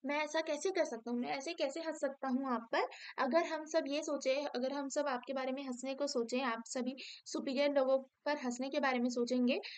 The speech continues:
तो कोई रिस्पेक्ट ही नहीं बचेगी आप लोगों की। आप लोग तो सुपीरियर हो, हम आपकी रिस्पेक्ट करते हैं और हमें आपकी रिस्पेक्ट करनी चाहिए।" फिर से जनरल गुस्सा हो गया और उन पर चिल्लाने लगा कि "यहाँ से तुम जाओ।" फिर क्लर्क जो है वो सॉरी, सॉरी बोलते रहा, रहा, लेकिन,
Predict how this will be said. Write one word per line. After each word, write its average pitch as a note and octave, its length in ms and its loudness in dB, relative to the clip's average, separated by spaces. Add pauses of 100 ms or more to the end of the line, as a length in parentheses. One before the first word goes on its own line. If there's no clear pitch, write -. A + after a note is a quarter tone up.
(160)
तो E4+ 80 -8
कोई F#4 120 2
रिस्पेक्ट D#4 520 0
ही F4+ 80 0
नहीं E4 140 -4
बचेगी B3+ 420 2
आप A#3+ 180 2
लोगों B3+ 200 2
की। D4 200 0 (1040)
आप C4+ 220 2
लोग D4+ 140 -2
तो D#4 80 -2
सुपीरियर C#4 480 0
हो, C#4 200 4
हम C4+ 140 0
आपकी B3+ 280 2
रिस्पेक्ट C4+ 500 0
करते A#3+ 260 -2
हैं A#3+ 180 2
और C#4+ 100 0
हमें B3+ 200 2
आपकी B3 200 0
रिस्पेक्ट C4 360 0
करनी A#3 240 0
चाहिए।" G3+ 300 -4 (400)
फिर - 100 6
से G4 140 4
जनरल D4+ 300 2
गुस्सा C4 280 0
हो C4 120 2
गया C4 180 0
और C4 60 2
उन B3 140 4
पर B3+ 100 2
चिल्लाने A#3+ 380 2
लगा A3+ 200 0
कि - 360 -8
"यहाँ C#4 280 0
से D4+ 120 0
तुम D4+ 240 0
जाओ।" A#3+ 260 4 (880)
फिर F4 200 4 (840)
क्लर्क C#4+ 240 4
जो D4+ 120 -6
है D4+ 120 2
वो E4 140 0
सॉरी, C4 280 2
सॉरी D4+ 240 2
बोलते B3 300 6
रहा, B3+ 220 4
रहा, B3 300 6
लेकिन, D4 300 2